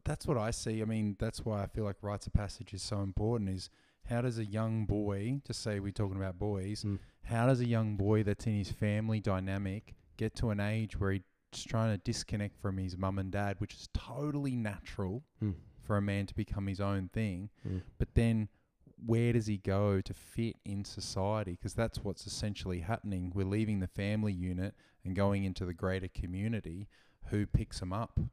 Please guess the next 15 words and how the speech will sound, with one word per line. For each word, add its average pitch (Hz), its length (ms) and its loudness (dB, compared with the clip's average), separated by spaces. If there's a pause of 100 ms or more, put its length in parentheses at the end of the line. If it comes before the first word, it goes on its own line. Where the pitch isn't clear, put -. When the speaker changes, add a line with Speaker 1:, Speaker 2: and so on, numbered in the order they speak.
(300)
Speaker 1:
You 92 80 -4
know, 87 240 -2
and 101 120 -2
that's 104 280 -6
the, 95 300 -4 (300)
to - 140 -6
me, 113 240 0
it's - 260 -8 (280)
how 117 260 0
do 120 140 2
I 101 140 2
integrate 98 600 0
a 92 80 0
young 98 380 0
man 95 500 -2